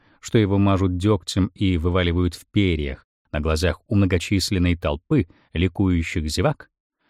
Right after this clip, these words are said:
он особенно из-за этого не расстраивался. По-настоящему же его тревожила перемена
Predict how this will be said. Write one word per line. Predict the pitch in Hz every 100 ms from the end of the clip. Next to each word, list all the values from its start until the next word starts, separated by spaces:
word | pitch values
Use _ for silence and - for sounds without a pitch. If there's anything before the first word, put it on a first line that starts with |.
| _ _
он | 160 220
особенно | 208 - 208 202 175 156 143
из-за | 110 98
этого | 117 - 107 101 104
не | 120
расстраивался. | 170 143 - 76 65 67 67 - - - _ _ _ _ _ _ -
По-настоящему | 90 95 - 80 80 143 - - 110 104
же | 87
его | 90 87
тревожила | 90 85 85 131 117 113
перемена | - 85 80 95 113 107